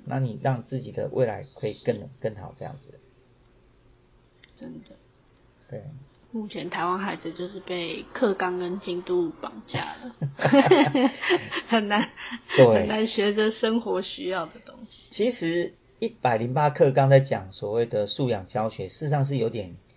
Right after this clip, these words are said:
Speaker 1: 要翻转啊，但是我觉得现在有点困难是，
Speaker 2: 嗯。
Speaker 1: 第一个是学校老师的
Speaker 2: 嗯，老师还是有压力。
Speaker 1: 对，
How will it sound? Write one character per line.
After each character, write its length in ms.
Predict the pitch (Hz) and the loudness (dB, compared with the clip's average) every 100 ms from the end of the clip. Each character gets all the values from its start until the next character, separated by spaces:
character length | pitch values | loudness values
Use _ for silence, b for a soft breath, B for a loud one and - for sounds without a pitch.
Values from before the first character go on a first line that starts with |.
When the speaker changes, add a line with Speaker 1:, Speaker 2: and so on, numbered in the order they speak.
| _ _ _ | _ _ _
Speaker 1:
要 140 | 135 | -2
翻 320 | 120 - 110 107 | 0 0 -2 -2
转 300 | - - - | -8 -10 -10
啊， 180 | - - - | -18 -12 -4
但 140 | 139 | -2
是 100 | 139 | 0
我 180 | 139 101 | -2 -2
觉 160 | - 117 | -2 2
得 220 | 117 110 | 2 2
现 180 | - 139 | 0 2
在 40 | |
有 100 | 127 | 2
点 120 | 110 | -2
困 220 | 110 107 | -2 0
难 180 | 120 98 | 0 -2
是， 260 | - 117 104 | -8 -8 -8
Speaker 2:
嗯。 60 | - b b b _ - | -12 b b b _ 0
Speaker 1:
第 100 | 139 | 2
一 20 | |
个 80 | 131 | 4
是 140 | 139 | 2
学 180 | 135 113 | -2 0
校 120 | 127 | 2
老 160 | 104 95 | 2 -4
师 120 | 117 | -2
的 360 | 107 104 101 101 | 0 2 0 -4
Speaker 2:
嗯， 140 | 165 | -2
老 160 | 196 190 | -2 -2
师 200 | - 214 | -2 -2
还 180 | 208 196 | -2 -2
是 140 | 208 | -2
有 120 | 190 | -4
压 240 | 180 175 175 | -4 -4 -4
力。 300 | 185 175 - | -6 -8 -2
Speaker 1:
对， 380 | - 123 104 95 | 4 6 6 2